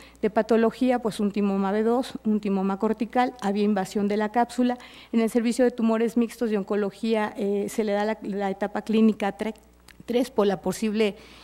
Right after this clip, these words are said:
infiltración microscópica de tejidos adyacentes, aunque macroscópicamente no, no se veía. ¿Cuáles son los factores pronósticos adversos de este paciente?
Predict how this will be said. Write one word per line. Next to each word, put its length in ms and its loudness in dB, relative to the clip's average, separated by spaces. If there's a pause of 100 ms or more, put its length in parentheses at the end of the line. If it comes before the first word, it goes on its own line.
(120)
infiltración 800 2
microscópica 760 0
de 140 0
tejidos 580 -4 (260)
adyacentes, 640 2
aunque 320 2
macroscópicamente 1000 0
no, 400 0
no 140 -4
se 160 -4
veía. 340 -2 (1800)
¿Cuáles 220 8
son 100 6
los 120 4
factores 360 4
pronósticos 560 0
adversos 400 0
de 60 2
este 180 -2
paciente? 640 0